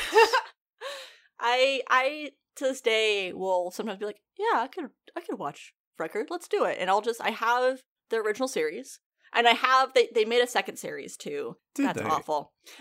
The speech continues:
Speaker 1: Okay, so
Speaker 2: Oh.
Speaker 1: it's, it's weird. I think there's actually, like, three series, if I remember correctly. There's Record of Lodoss War, and it's, like, the original season. And then they made another one. But it's like they rewrote some of the history, so it's some of the same characters,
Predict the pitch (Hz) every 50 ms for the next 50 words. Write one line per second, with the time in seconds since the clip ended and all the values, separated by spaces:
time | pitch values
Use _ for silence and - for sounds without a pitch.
0 | - - - - 302 254 208 190 - - 262 247 247 247 226 - 131 - - -
1 | - - - - - - _ _ _ _ _ - - _ _ - 269 311 330 -
2 | - - - _ _ _ _ _ _ - 285 269 269 226 226 240 226 196 170 165
3 | 165 160 160 - - - - - _ - - 247 330 392 415 339 320 320 - -
4 | 294 262 262 - - - - 202 202 226 240 240 233 233 254 277 294 311 330 359
5 | 392 415 427 427 440 453 466 453 453 453 - - 370 339 320 294 - 285 269 262
6 | 254 247 262 262 - 285 269 - 240 226 214 - 233 254 - 302 294 269 226 202
7 | 202 202 - 202 190 180 180 175 - 190 180 - 175 165 175 160 165 - - -
8 | - - - - - - - - - - - - - - - _ _ - 196 208
9 | 220 240 262 262 269 262 269 277 277 - 269 247 208 165 - - - - - -
10 | - 190 190 _ _ _ _ - - 226 214 196 - - - 226 214 - 240 240
11 | - 247 226 202 214 240 254 233 220 220 220 - - 240 240 226 190 208 214 -
12 | - - - 330 285 - 240 214 202 - - 240 226 247 233 - 247 214 202 -
13 | - 208 165 170 170 - 220 226 165 165 262 - -